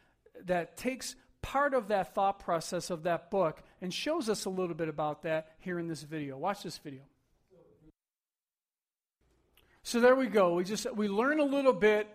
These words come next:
about habits in our lives and, and neurologically what's, what's going on, uh, you know, in our thought process and, and how that affects our neurosystems that we have working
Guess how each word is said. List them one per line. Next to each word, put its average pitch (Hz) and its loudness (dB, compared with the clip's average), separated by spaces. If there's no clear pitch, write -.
about 165 2
habits 208 0
in 196 -2
our 190 4
lives 170 4
and, 185 -2
and 196 -4
neurologically 208 2
what's, 208 0
what's 226 4
going 208 4
on, 180 2
uh, 156 0
you 202 -4
know, 175 -2
in 185 -2
our 185 4
thought 180 4
process 175 2
and, 165 -6
and 175 -8
how 208 0
that 208 2
affects - -2
our 165 0
neurosystems 185 0
that 165 -4
we 156 -6
have 147 -4
working 139 -12